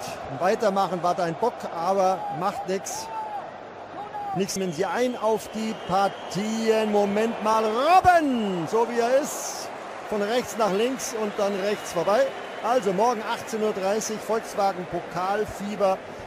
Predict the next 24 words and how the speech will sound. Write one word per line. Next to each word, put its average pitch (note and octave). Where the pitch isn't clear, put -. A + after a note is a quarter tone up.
Die F3+
Bayern F3
müssen F3+
ja D#3
gegen C#3+
Drochtersen G3
ran F3+
und, D#3
äh, C#3+
die C#3
Hamburger D3
gegen C3
Erndtebrück. E3
Das C3+
sind E3
jetzt C#3
keine D3
monsterschweren C3+
Aufgaben. C3
Das B2
sind C#3+
schon C3
gewaltige C#3
Zahlen. B2+